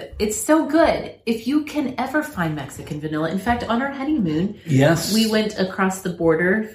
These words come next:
Speaker 1: into Matamoros, Mexico, did a little shopping, and I believe we brought back some Mexican vanilla.
Speaker 2: I'm pretty sure we did.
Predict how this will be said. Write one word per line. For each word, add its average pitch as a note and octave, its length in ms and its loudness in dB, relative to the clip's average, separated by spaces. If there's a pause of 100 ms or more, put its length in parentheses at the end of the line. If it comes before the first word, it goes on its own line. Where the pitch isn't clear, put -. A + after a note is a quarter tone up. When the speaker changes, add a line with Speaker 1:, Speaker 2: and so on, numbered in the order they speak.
(140)
Speaker 1:
into F3 260 -2
Matamoros, D3+ 480 0
Mexico, A3+ 760 2 (440)
did F3+ 160 4
a E3 60 6
little D#3 220 4
shopping, F3 600 2
and E3 100 -2
I E3 100 0
believe F3+ 360 -2
we D#4 80 4
brought B3 340 -2
back A3 240 -8
some C4 180 0
Mexican D4+ 500 2
vanilla. F4+ 520 2
Speaker 2:
I'm A#2 320 4
pretty A#2+ 240 0
sure B2 220 -2
we A#2+ 100 0
did. - 300 -4